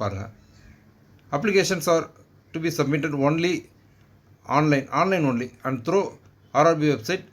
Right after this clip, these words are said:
only at listed at para D twenty. So, இந்த அப்ளிகேஷன்ல கொடுத்துருக்கக்கூடிய அந்த para D twenty, அதுல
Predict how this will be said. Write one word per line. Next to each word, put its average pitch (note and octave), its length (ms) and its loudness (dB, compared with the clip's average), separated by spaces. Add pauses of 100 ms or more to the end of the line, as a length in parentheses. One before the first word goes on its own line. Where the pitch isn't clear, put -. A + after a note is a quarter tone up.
(180)
only D#3+ 260 -2 (200)
at A#2+ 100 -4 (240)
listed C#3+ 360 2
at C3 100 -2 (100)
para C#3+ 220 6 (500)
D E3+ 100 -2 (100)
twenty. B2+ 280 -4 (560)
So, - 40 -10 (100)
இந்த E3 120 6
அப்ளிகேஷன்ல E3+ 540 0
கொடுத்துருக்கக்கூடிய D#3+ 560 0
அந்த C3+ 160 2 (300)
para D3+ 180 4 (100)
D G3+ 80 -2 (120)
twenty, D3+ 300 -2 (120)
அதுல C#3 180 -2